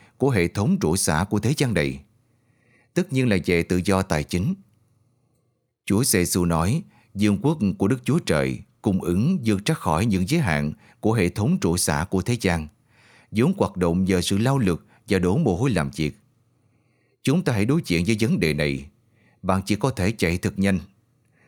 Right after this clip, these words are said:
Đối với nhiều người, họ đang chạy rất nhanh, nhưng phát hiện ra là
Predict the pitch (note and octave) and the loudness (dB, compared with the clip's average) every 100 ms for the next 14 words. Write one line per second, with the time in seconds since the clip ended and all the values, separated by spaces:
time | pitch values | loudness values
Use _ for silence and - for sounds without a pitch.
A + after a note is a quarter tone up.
0 | _ D3 D3+ F3+ C3+ F2 E2+ F2 E2+ D#2+ | _ -2 2 2 2 2 2 2 0 0
1 | F#2+ B2+ B2 E2 E2+ F#3+ A2 G#2+ G#2 F#2+ | 0 0 0 -2 0 -2 0 0 -2 -6
2 | - - _ A2+ G#2 E3 E3 E2+ E2 F#2+ | -18 -20 _ 0 0 -2 0 -2 0 0
3 | F#2 E2 D2 | 0 0 -2